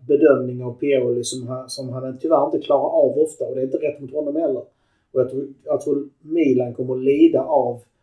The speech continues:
att han sätts i fel roller. Shitten är att, eh, helt plötsligt så är inte alla presskonferenserna med nya signings på engelska eller ett engelskt spår längre. Eftersom, eh, Musa pratar italienska.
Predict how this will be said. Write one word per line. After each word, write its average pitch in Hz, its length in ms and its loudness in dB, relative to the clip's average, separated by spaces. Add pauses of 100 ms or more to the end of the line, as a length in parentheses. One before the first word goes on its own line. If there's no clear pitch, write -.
(600)
att 131 160 -4
han 139 160 4
sätts 135 420 2
i - 40 -18
fel 120 200 4
roller. 131 400 4 (680)
Shitten 151 920 2
är 135 340 0 (380)
att, - 320 -16
eh, 123 460 -10 (840)
helt 135 220 4
plötsligt 202 460 6
så 175 360 -2
är 180 120 4
inte 180 180 2
alla 170 300 2
presskonferenserna 143 800 -4
med 143 140 -2
nya 143 220 0
signings 131 540 -2
på 427 100 -4
engelska 123 640 -2
eller 139 220 2
ett 180 80 -8
engelskt 135 500 -4
spår 123 300 0
längre. - 280 -14 (800)
Eftersom, 151 640 4
eh, 151 100 0
Musa 156 480 6
pratar 139 460 4
italienska. 147 720 2